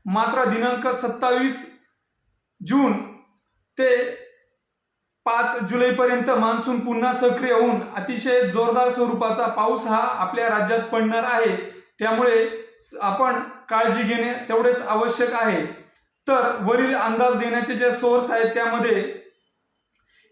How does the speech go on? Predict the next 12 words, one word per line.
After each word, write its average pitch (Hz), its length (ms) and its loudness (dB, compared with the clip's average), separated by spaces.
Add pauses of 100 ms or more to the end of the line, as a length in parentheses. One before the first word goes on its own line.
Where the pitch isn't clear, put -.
ईसीएमडब्ल्यूएफ 233 1400 -2
वेदर 226 360 2
मॉडेल, 226 520 0 (1200)
युरोपियन 240 520 2
सेंटर 240 440 0
फॉर 247 200 2 (180)
मीडियम 240 480 0
रेंज 220 380 -2
वेदर 226 300 2
फोरकास्ट, - 640 -2 (280)
त्याच्यानंतर 220 640 -2
जीएम, 226 440 0